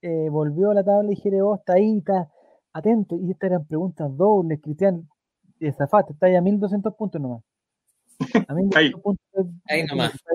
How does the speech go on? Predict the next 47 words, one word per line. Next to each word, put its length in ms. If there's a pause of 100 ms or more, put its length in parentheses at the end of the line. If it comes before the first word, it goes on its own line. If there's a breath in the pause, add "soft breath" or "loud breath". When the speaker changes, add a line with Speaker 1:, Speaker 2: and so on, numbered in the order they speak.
(100)
Speaker 1:
ahí. 220
Hay 140
que 80
esperar. 280 (540)
Igual, 440
lamentablemente, 800 (160)
ya 140
no 120
depende 320
de 120
ti. 200 (580)
Depende 320
Speaker 2:
No, 60
porque 160
Speaker 1:
de 60
Speaker 2:
ya 40 (500)
Speaker 3:
No. 80 (880)
Speaker 2:
pasaron 360
Speaker 3:
Aquí 0
me 40
Speaker 2:
las 20
Speaker 3:
parezco. 80
Speaker 2:
preguntas 380
dobles. 280 (220)
Speaker 3:
Aquí 160
me 60
Speaker 1:
¿De 60
qué 40
Speaker 3:
parezco. 400
Speaker 1:
resultado, 440 (180)
de 160
qué 100
resultado 420
dependemos, 360
Nicolás, 300
nosotros 320
mañana? 380 (560)
De 160
Iquique 160
Speaker 2:
Nosotros 200
Speaker 1:
con 100
Speaker 2:
mañana 260 (100)
dependemos 320
de 60
que 80 (120)
Colo-Colo 420
gane 400